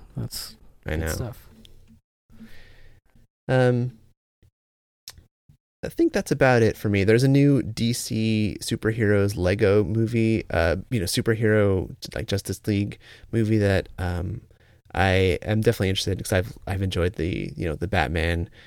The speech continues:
Speaker 2: uh, Lego movies and obviously, like, the Star Wars Lego movies, and so, uh, I'll be checking this one out at some point.
Speaker 1: Also, there's a, uh, new Warner Archive,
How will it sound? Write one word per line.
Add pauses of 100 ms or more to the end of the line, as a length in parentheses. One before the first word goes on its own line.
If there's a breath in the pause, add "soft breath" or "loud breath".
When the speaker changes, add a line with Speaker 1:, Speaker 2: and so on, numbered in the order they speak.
(240 soft breath)
Speaker 2:
uh,
Lego
movies
and
obviously,
like,
the
Star
Wars
Lego
movies,
and
so, (400 soft breath)
uh,
I'll
be
checking
this
one
out
at
some
point. (280)
Speaker 1:
Also,
there's
a,
uh, (380)
new
Warner
Archive,